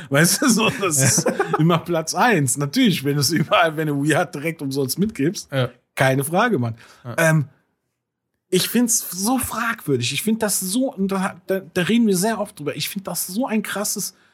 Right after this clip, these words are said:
Speaker 1: äh, Negativbeispiel.
Speaker 2: Mhm, mhm, mhm.
Speaker 1: Par excellence. Also es geht, nenn mir eine Sache, die gelungen ist.
Speaker 2: Ja.
Speaker 1: Wir haben
Speaker 2: Und
Speaker 1: zu Weihnachten ein, äh, Weihnachtsmann-Skin bekommen.
Speaker 2: Yay.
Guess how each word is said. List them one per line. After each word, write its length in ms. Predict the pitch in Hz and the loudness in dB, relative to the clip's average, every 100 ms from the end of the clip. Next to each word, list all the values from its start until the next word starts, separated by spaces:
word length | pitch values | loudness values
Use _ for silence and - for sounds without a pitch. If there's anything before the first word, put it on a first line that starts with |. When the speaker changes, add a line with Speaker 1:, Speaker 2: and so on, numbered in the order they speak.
| _ _ _ 175 | _ _ _ -2
Speaker 1:
äh, 200 | 180 170 | 0 -2
Negativbeispiel. 1160 | 143 226 262 196 - 117 - 101 101 - - - - _ _ _ _ | 0 2 2 0 -4 -8 -6 -8 -8 -10 -14 -20 -20 _ _ _ _
Speaker 2:
Mhm, 340 | 139 135 180 - | -2 0 -2 -4
mhm, 240 | 123 117 - | -6 -6 -8
mhm. 220 | 113 110 - | -16 -16 -6
Speaker 1:
Par 220 | - 196 | -4 -2
excellence. 600 | 196 - 196 214 190 - | -4 -4 -2 -2 0 -2
Also 160 | 147 151 | -4 -4
es 140 | - | -2
geht, 260 | 202 269 269 - - _ 139 | 0 0 -2 -16 -20 _ -4
nenn 280 | 165 208 285 | 2 4 4
mir 180 | 277 - | 2 2
eine 260 | 240 269 | 0 0
Sache, 320 | 214 226 214 208 | 0 -2 -4 -4
die 140 | 214 | -2
gelungen 360 | 214 226 214 98 | -4 -4 -6 -8
ist. 300 | 90 - _ _ _ | -10 -18 _ _ _
Speaker 2:
Ja. 120 | 80 - _ _ _ _ _ _ - | -20 -20 _ _ _ _ _ _ 0
Speaker 1:
Wir 120 | 147 | 2
haben 100 | 226 | 2
Speaker 2:
Und 40 | 156 | 2
Speaker 1:
zu 120 | 180 | 0
Weihnachten 520 | 233 254 214 - 226 | 0 0 0 -2 -4
ein, 300 | 202 214 208 | -2 -4 -4
äh, 300 | 190 214 202 | -4 -4 -4
Weihnachtsmann-Skin 800 | 196 226 190 - 117 - 101 90 | -2 -2 -2 -4 -4 -6 -8 -16
bekommen. 340 | 76 - 60 _ _ _ _ _ _ _ _ _ _ _ - | -18 -20 -20 _ _ _ _ _ _ _ _ _ _ _ -4
Speaker 2:
Yay. 260 | 123 139 | -4 -4